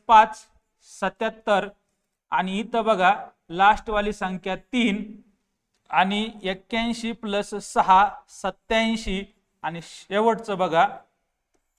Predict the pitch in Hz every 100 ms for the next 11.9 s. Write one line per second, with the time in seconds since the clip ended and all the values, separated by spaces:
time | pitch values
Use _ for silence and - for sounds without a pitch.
0 | _ _ - 226 220 185 180 185 - _
1 | - 170 190 175 180 185 196 226 226 202
2 | 202 202 208 196 - 180 175 180 262 _
3 | _ _ - 180 _ 156 135 123 127 _
4 | _ _ _ _ _ _ _ _ _ _
5 | 165 110 - _ _ - 175 180 214 214
6 | 208 208 220 220 220 220 208 208 214 _
7 | _ _ _ _ _ - - _ - -
8 | 285 - - - - _ _ _ _ _
9 | _ _ _ - 180 - 220 220 226 220
10 | 220 220 202 190 220 208 214 226 220 185
11 | - - 208 214 220 170 233 214